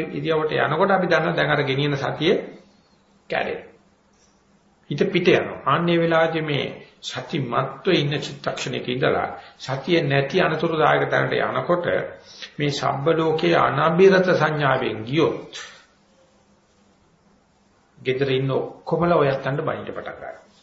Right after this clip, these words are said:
ඉස්සර කිව්වාම වගේ නෙමෙයි මචං මොනවා කිව්වත් තේරෙන්නෙත් නෑ, ඇහෙන්නෙත් නෑ, ගණන් ගන්නෙත් නෑ කියලා මේ දේවල් මේ බීරි අලියට වේන ගායනා කරනවා වගේ කියලා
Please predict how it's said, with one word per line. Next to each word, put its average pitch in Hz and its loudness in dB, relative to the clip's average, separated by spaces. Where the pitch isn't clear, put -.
ඉස්සර 147 2
කිව්වාම 147 4
වගේ 131 0
නෙමෙයි 147 0
මචං 147 0
මොනවා 143 0
කිව්වත් 143 0
තේරෙන්නෙත් 127 -2
නෑ, 170 -2
ඇහෙන්නෙත් 139 -2
නෑ, 160 0
ගණන් 143 0
ගන්නෙත් 131 0
නෑ 117 -4
කියලා 156 -2
මේ 135 2
දේවල් 156 6
මේ 120 -4
බීරි 151 0
අලියට 143 2
වේන 147 2
ගායනා 131 2
කරනවා 127 -2
වගේ 120 -4
කියලා 143 0